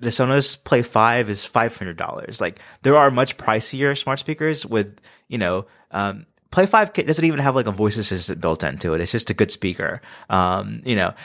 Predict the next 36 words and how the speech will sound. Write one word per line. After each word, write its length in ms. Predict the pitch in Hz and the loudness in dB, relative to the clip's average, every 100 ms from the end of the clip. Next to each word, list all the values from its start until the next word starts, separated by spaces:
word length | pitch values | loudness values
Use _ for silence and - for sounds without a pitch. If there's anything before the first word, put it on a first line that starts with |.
| - - | -6 2
And 380 | 151 139 - - - | 4 2 -4 -12 -4
so, 340 | - 143 127 | 4 6 6
uh, 160 | - - | 0 -4
this, 320 | 151 202 - - - | 0 0 0 -8 -2
I 60 | 160 | -2
think 240 | - 233 | 0 0
three 140 | 190 | 0
fifty 260 | 175 165 165 | 0 -4 -2
was, 260 | 131 113 - | 0 0 2
was 140 | 139 | 4
okay. 640 | 156 156 156 160 180 170 | 4 2 2 4 4 2
It 60 | 143 | 0
was, 260 | 147 139 - | 0 -2 -6
it, 600 | - - - - - 110 | -16 -10 -10 -10 -14 -6
part 180 | - 151 | 2 2
of 100 | 143 | 4
that 160 | 139 110 | 4 4
was, 160 | 117 | 0
like, 400 | 127 113 - _ | 2 0 -2 _
confidence 580 | - 123 127 135 135 - | 2 2 4 0 -2 -2
in, 100 | 120 | -4
like, 220 | 107 98 | -2 -4
how 240 | 107 117 104 | 0 0 0
good 300 | 95 113 113 | 2 4 4
it 100 | - | 2
was, 460 | 98 107 113 101 - | 0 2 0 -4 -12
uh, 60 | - | -14
of 380 | - - 110 | -12 -6 -2
a 60 | 101 | -2
speaker. 580 | - - - 160 175 185 - - - | 0 0 2 2 2 -4 -20 -14 -2
Um, 500 | 104 98 95 95 - | 2 2 0 -4 -8
you 100 | - | -4
know, 320 | 107 95 101 82 85 - | -2 -2 -4 -10 -18 -8
you 140 | 135 | -6
can 280 | 127 110 101 | -2 -2 -2
debate 520 | 104 113 110 123 - | 0 4 4 4 0